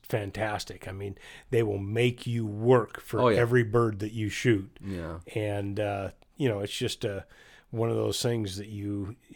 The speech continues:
Speaker 1: <laughs> you were talking about a shotgun. So my Uncle Gary loans me this shotgun, first shotgun I ever shot. It's a twenty gauge Ithaca side by side. It, it's an absolute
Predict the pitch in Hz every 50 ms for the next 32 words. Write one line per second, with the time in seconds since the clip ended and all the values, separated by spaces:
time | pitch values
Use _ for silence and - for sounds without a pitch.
0 | - - - - - _ - 151 139 - - 156 127 120 107 - 127 113 104 -
1 | 120 107 98 107 104 98 92 - - 110 104 110 104 98 95 95 87 - - -
2 | - - - - _ - 131 120 117 - - - _ _ _ _ _ _ _ -
3 | 123 107 113 123 131 135 131 - 113 107 107 120 123 120 110 104 98 101 - _
4 | _ _ _ - - 113 107 113 120 117 98 101 110 107 104 107 101 - - 120
5 | 107 110 117 117 107 107 98 90 90 - - - - _ - _ - - 123 120
6 | 113 - - 127 110 117 107 107 107 107 110 110 107 107 107 - 117 104 95 101
7 | - _ _ _ _ _ _ _ _ _ _ _ _ _ _ _ _ _ - -
8 | - - - _ - - 110 - - - 135 139 135 131 120 - 104 101 98 95
9 | 110 117 113 - 120 98 - 92 - - 117 107 110 101 95 104 95 - - -
10 | 101 98 98 92 95 - _ _ _ _ _ - 127 120 127 127 110 - - -
11 | 117 107 - - - 110 110 113 113 - - - 113 107 107 107 107 107